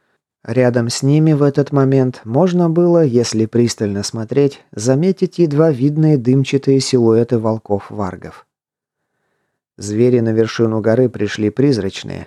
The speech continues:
не способные появляться в обычных, не напитанных силой сияния местах. Для того, чтобы призрак стал виден и тем более материален, необходима была подходящая среда.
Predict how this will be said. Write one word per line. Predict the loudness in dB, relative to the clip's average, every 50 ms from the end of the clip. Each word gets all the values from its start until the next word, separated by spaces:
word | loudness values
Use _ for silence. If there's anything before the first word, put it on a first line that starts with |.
| _
не | -2 0 2 2
способные | 2 0 -2 -2 -2 0 -2 0 2 2 2 4 2 2
появляться | 2 2 2 2 4 4 2 2 2 0 0 0 0 2
в | 2
обычных, | 2 2 2 0 -2 -2 -2 0 0 0 -2 -2 -4
не | 0 2 4
напитанных | 4 2 2 0 -2 -2 0 0 2 2 0 0
силой | 0 0 2 4 4 4 2
сияния | 0 0 0 0 0 0 -2 -4 -6 -8 -10
местах. | -10 -10 -10 -12 -12 -12 -14 -14 -14 -16 -20 _ _ _ _ _ _ _ _ _ _ _ _ _ _ _ _ -4
Для | 0 0 0
того, | 2 2 2 2 2
чтобы | 0 0 -2 -2 0 2 0 0
призрак | 0 0 0 2 2 2 2 2 0 0
стал | -2 -6 -2 0 0 2 2
виден | 2 2 0 0 2 0 -2 -4 -6 _
и | -4 -4
тем | 0 0 0 0 2
более | 2 2 4 4 2 2
материален, | 0 -2 -4 -2 -2 0 2 2 2 2 2 0 -2 -6 -12 _ _ _ _ _ _
необходима | -10 -8 -8 -8 -8 -8 -10 -8 -6 -4 -4 -2 0 2
была | 2 2 2 2
подходящая | 2 0 -4 -6 -6 -8 -8 -6 -6 -6 -6 -6 -6 -4 -4 -4
среда. | -4 -2 -2 0 0 2 0 -2 -2